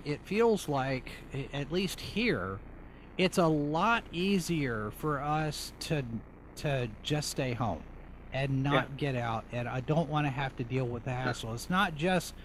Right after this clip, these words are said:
Speaker 1: for me, it's, I don't wanna deal with the crazy people. You know, I don't wanna deal with people, just in general. But it's the other, you know, have to,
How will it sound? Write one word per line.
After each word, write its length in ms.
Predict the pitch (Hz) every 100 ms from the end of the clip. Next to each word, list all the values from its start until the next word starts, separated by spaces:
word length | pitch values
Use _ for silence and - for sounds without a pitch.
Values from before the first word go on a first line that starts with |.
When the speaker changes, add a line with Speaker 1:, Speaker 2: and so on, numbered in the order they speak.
| - - - - - 123
Speaker 1:
for 220 | - 170
me, 380 | 185 254 214 147
it's, 380 | 139 - - - - - -
I 100 | -
don't 100 | 185
wanna 180 | 190 175
deal 200 | 151 175
with 160 | 160 -
the 60 |
crazy 320 | 143 165 151 131
people. 320 | 113 101 - -
You 80 | -
know, 80 | 143
I 100 | 156
don't 140 | 185
wanna 200 | 180 175 151
deal 120 | 160
with 140 | 147
people, 340 | - 240 110 87 -
just 240 | - 135 147
in 140 | 139
general. 400 | 139 214 110 85 -
But 260 | 156 160 - - - - - - -
it's 200 | 160 160
the 180 | 170 165
other, 520 | 185 190 180 175 151
you 100 | 139 143
know, 160 | 135 - - -
have 360 | 170 175 - -
to, 320 | 175 151